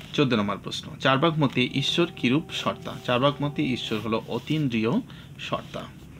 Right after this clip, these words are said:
প্রশ্ন নম্বর পনেরো, চার্বাক মতে চতুর্ভূত কি? চার্বাক মতে চতুর্ভূত হচ্ছে ক্ষিতি, অপ, তেজ এবং হচ্ছে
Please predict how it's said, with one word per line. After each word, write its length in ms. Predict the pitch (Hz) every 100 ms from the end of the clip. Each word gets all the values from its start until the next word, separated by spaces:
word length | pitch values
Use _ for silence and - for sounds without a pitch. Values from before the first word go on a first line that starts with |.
| - - - - - -
প্রশ্ন 260 | 156 - 147
নম্বর 260 | 131 151 190
পনেরো, 300 | 113 98 92 -
চার্বাক 340 | 139 135 170 -
মতে 300 | 131 113 113 - - -
চতুর্ভূত 480 | - 147 180 165 196 185 -
কি? 140 | 101 - -
চার্বাক 380 | 127 131 151
মতে 220 | 147 143 139
চতুর্ভূত 460 | 113 107 113 117
হচ্ছে 220 | 117 -
ক্ষিতি, 500 | 143 - 151 - 175 170
অপ, 240 | - 214 220 - -
তেজ 340 | 139 - - -
এবং 260 | 104 107
হচ্ছে 320 | 107 - 202